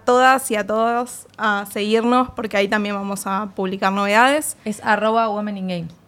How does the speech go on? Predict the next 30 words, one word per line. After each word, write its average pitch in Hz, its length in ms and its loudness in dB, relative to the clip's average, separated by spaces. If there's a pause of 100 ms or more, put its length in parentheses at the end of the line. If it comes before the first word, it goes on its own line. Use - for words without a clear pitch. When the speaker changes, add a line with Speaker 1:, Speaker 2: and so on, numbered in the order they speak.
(120)
Speaker 1:
Women 240 320 4
in 220 80 2
Games 220 200 2
Argentina, 196 520 -2
arroba 240 300 8
Women 233 240 4
in 220 100 0
Games 214 220 0
Argentina 208 520 -2
en 202 80 -2
Instagram 269 720 2
y 214 120 -4
también 202 260 -2
en 208 240 -2
LinkedIn, 254 560 2 (180)
eh, 185 440 -4
pueden 196 200 0
agregarnos. 202 760 2 (340)
Y 208 100 2
a 208 100 6
mí, 226 220 4
bueno, 208 260 4
me 180 120 -4
encuentran 208 500 0
también 196 500 -2
Florencia 196 540 -2
Fole 208 560 2
en 180 280 -4
las 170 140 -6
redes. 233 560 2